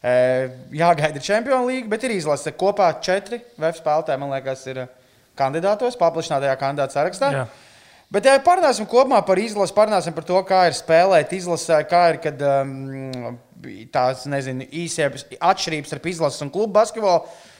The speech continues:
Speaker 1: Vardās tev, Gati, pirmais jautājums, kad tu trenējies basketbolā, kad tu augi, vai tev izlasē bija kaut kāds, uh, tāds, uh, sapnis, tā kā,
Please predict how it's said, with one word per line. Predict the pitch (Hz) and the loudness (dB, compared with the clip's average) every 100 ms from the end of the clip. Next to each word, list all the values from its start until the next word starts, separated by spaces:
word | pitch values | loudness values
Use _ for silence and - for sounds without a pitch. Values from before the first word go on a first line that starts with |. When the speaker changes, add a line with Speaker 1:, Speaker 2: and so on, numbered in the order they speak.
| _ | _
Speaker 1:
Vardās | 160 214 226 | 2 4 4
tev, | 202 175 | 2 4
Gati, | 190 226 208 185 175 175 185 | 2 2 -2 0 -2 -4 -6
pirmais | 226 196 185 | -4 -2 2
jautājums, | 185 214 165 | 2 2 -2
kad | 160 151 | -10 -10
tu | 160 | 2
trenējies | 175 208 160 139 | 2 4 0 2
basketbolā, | 165 180 185 165 156 151 135 - | 2 2 -2 2 4 4 0 -4
kad | - | -10
tu | - | -6
augi, | 143 175 185 170 143 - _ _ _ _ | 4 6 6 4 -2 -10 _ _ _ _
vai | - 151 160 | 0 4 4
tev | 160 196 190 151 90 | 2 2 2 0 -8
izlasē | 87 170 190 165 139 - 143 135 135 123 127 135 | -10 -10 -4 -2 -2 0 0 2 0 -2 -8 -10
bija | 165 220 240 240 | -6 -4 0 2
kaut | 208 | 4
kāds, | 170 147 - | 2 0 -4
uh, | 143 135 131 127 | -6 -4 -4 -2
tāds, | 131 123 - 131 | -6 -6 -10 -8
uh, | 117 110 | -8 -8
sapnis, | - - 165 185 185 151 - | -10 0 2 2 0 -8 -6
tā | 151 | -4
kā, | 135 | -2